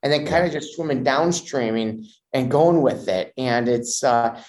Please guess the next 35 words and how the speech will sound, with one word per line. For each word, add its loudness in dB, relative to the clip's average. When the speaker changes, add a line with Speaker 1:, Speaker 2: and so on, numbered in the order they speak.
Speaker 1:
you 4
know, 8
it's 2
a -2
very 2
interesting -6
business. -4
Um, -2
it 0
really 2
is -4
a -6
very 0
interesting -8
business. -4
And -2
it's, -6
it's 2
a 2
business 2
that's -2
kind -2
of, -2
um, -4
cannibalized 2
itself, 0
the -4
real 0
estate -10
brokerage -8
business, -6
I -8
should -20
say. -4
Um, 4